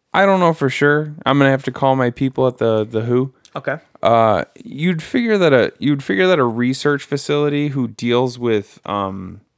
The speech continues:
Speaker 1: like, uh, like bio, like, uh, like viruses and stuff like that,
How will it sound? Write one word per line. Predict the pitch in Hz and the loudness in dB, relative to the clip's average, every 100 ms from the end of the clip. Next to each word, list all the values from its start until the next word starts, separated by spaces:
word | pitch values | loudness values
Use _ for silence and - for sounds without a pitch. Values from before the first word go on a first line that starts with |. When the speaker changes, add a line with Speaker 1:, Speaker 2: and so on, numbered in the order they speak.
| _ _ _ _ _ _ _ | _ _ _ _ _ _ _
Speaker 1:
like, | 110 110 92 - _ _ _ 113 113 _ _ _ _ _ _ _ - | -8 -6 -6 -10 _ _ _ -20 -20 _ _ _ _ _ _ _ -12
uh, | 104 - - - | -10 -10 -14 -16
like | 107 101 - 107 - | -14 -14 -18 -20 -4
bio, | 98 107 110 113 104 | -4 -2 -2 -4 -4
like, | 107 101 95 - | -6 -10 -10 -8
uh, | 98 95 92 80 | -6 -6 -8 -10
like | 104 92 - | -8 -10 -10
viruses | - - 135 107 92 117 127 143 143 | -20 -12 -4 0 2 2 0 -4 -4
and | 147 | -4
stuff | - 160 | -4 -4
like | 165 165 | -4 -4
that, | 165 160 | -4 -4